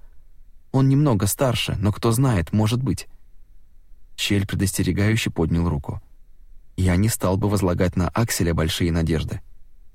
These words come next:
Мне пришла в голову та же мысль, и я сначала попытался разыскать что-то про Акселя. Он был в немецком плену. Но вы наверняка это знаете". "Нет, почти ничего".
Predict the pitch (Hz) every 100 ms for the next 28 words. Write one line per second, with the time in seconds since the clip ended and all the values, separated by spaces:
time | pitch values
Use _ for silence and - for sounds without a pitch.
0 | - - 95 104 101 110 - 120 120 123
1 | 110 120 135 95 85 85 131 - 82 -
2 | - - - 104 107 120 104 98 113 104
3 | 95 98 95 110 - 101 95 98 - 113
4 | - 117 107 104 95 - 110 - - 107
5 | - - - - - - 107 120 127 120
6 | 113 104 - 113 120 101 80 - - -
7 | - - - - 92 95 95 95 98 98
8 | 90 104 98 73 73 - - - - -
9 | - - - - - 98 98 95 87 -
10 | 80 - 90 87 80 85 73